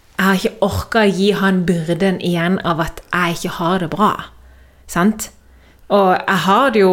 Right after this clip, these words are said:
eh, jeg har landet mye mer enn jeg har gjort noen gang i mitt liv, og den indre landingen der er veldig deilig. Men de siste to ukene har jo vært så vanskelige, og det har vært sånn her, shit, shit, shit, shit, shit. Jeg kan ikke gi dette her til han.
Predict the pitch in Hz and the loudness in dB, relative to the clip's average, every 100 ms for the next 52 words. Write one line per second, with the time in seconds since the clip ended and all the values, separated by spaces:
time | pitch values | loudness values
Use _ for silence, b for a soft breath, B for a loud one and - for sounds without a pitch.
0 | 185 - 175 175 - 190 196 185 170 165 | 4 0 -2 -2 -2 0 4 4 4 0
1 | 165 233 - 196 180 175 170 165 170 165 | 0 0 -2 -2 0 2 0 0 0 -2
2 | 165 - 180 185 175 175 180 170 170 165 | -4 -2 2 2 2 0 -2 -2 -2 -4
3 | 165 175 208 214 170 160 170 180 - - | -2 2 2 0 -4 -2 -2 -2 -6 -6
4 | 180 175 175 185 175 160 160 180 180 220 | -2 0 0 0 0 -2 -2 -4 -2 0
5 | 220 - 214 208 214 214 202 202 247 330 | -2 0 0 2 2 2 0 2 0 -2
6 | B B B B - 190 190 190 - - | B B B B -2 0 2 0 -4 -14
7 | - 180 180 180 190 185 170 165 196 175 | -4 -4 -2 -4 -6 -4 -4 -2 -2 -2
8 | 175 160 165 165 160 - - - - 185 | -2 -2 -2 -2 -4 -12 -8 -6 -2 0
9 | 175 160 - - 180 - 180 175 165 - | 0 -2 -4 -4 -2 0 0 0 -2 -4
10 | 170 160 165 - 175 - - 175 - 170 | -6 -4 -4 -4 -4 -4 -4 -2 -4 -2
11 | 190 185 - B B B B 180 - - | -4 -4 -10 B B B B -6 -6 -4
12 | 180 185 190 - 175 - 180 160 160 175 | -2 0 -2 -4 -6 -4 -4 -4 -2 0
13 | 170 160 - - 156 156 - 151 139 165 | 0 -2 -8 -6 -4 -6 -8 -8 -8 -6
14 | 120 | -6